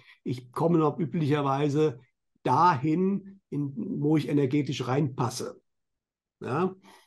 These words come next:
aber sei es jetzt in den dunklen oder auch in den lichteren, äh, Dingen, das ist alles, äh, nur zeitweise. Irgendwann gehe ich wieder zurück,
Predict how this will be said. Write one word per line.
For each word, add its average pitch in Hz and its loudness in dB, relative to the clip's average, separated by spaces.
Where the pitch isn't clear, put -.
aber 185 2
sei 135 2
es - 0
jetzt 160 -2
in 143 -2
den 131 -2
dunklen 220 2
oder 151 -2
auch - -8
in 156 -8
den 143 -4
lichteren, 202 0
äh, - -2
Dingen, 190 0
das 147 -6
ist 160 -6
alles, 160 -2
äh, - -4
nur 175 2
zeitweise. 120 -2
Irgendwann 156 -2
gehe 156 2
ich 170 -6
wieder 160 -2
zurück, 165 -4